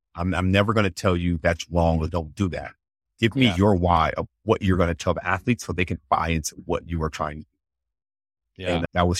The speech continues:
Speaker 1: huge for me of just, like, figuring out the whys behind different training methodologies. And then, like, time domains were huge. I didn't do any programming for football. So our head strength coach did the programming for football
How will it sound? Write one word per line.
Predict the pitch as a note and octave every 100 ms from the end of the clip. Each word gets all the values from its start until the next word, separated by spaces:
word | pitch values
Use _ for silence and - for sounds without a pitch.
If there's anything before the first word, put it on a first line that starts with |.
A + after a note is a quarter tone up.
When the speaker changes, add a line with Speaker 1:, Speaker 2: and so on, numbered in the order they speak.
| -
Speaker 1:
huge | F#2+ -
for | D#2+
me | D2+ C#2+
of | D2 D2+
just, | E2 -
like, | D#2 D2+
figuring | - F#2 F2 E2+
out | D#2 D2+
the | D2+
whys | D2 D#2 D#2+ D#2
behind | C#2+ E2 D#2 C#2+ C2 _ _ _ -
different | E2 C#2+ - _
training | - F2+ D#2+
methodologies. | D2+ D2+ D2+ D2 - D#2+ -
And | F2
then, | E2 E2
like, | D#2 C#2+
time | - F#2 G2
domains | F2 E2+ E2
were | -
huge. | - F#2 G2 E2+ - - _ _ -
I | G2
didn't | G2
do | F2+
any | F2+ E2
programming | - F#2 E2+ E2 D#2
for | D2+
football. | - D2 D2 C2+ - _ _ _ _ _ _ _ _
So | - F2 D#2+ D2+ C2 _ -
our | F2+
head | - G2+ F#2
strength | - E2+
coach | - D2 - -
did | F2 E2
the | -
programming | E2+ D#2+ D#2 C#2+
for | D2+
football | C#2+ C#2 A#1+ -